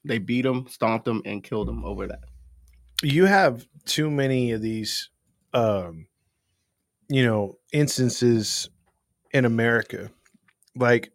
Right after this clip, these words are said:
Speaker 2: <clears throat> it's sad stories where I'm sure you can go to any state and find, you know,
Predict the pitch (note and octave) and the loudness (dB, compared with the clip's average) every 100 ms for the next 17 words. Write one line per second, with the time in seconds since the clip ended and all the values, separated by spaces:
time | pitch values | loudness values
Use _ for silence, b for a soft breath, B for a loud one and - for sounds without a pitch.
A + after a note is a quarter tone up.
0 | _ _ F#3 E3+ E3+ C#3+ B2 - C#3+ C3+ | _ _ 0 2 0 -4 -4 4 6 6
1 | B2+ - A#2+ A#2+ A2+ A2 A2 A2 G#2+ A#2 | 2 -2 0 2 0 -2 -2 -2 -2 -4
2 | - A2+ A#2 A2+ A2 G#2+ G2+ G#2+ G#2+ G#2+ | -4 -2 -2 -4 0 0 0 -4 -6 -6
3 | - A2 G#2+ - b b b b b b | -4 -4 -4 -10 b b b b b b
4 | _ B2+ A#2 - A2 G#2+ A2 G#2+ G2+ _ | _ -4 -4 -4 -4 -2 -2 -6 -10 _
5 | _ B2 A#2 G#2 G2+ F#2+ F#2 | _ -4 -2 -2 -2 -4 -8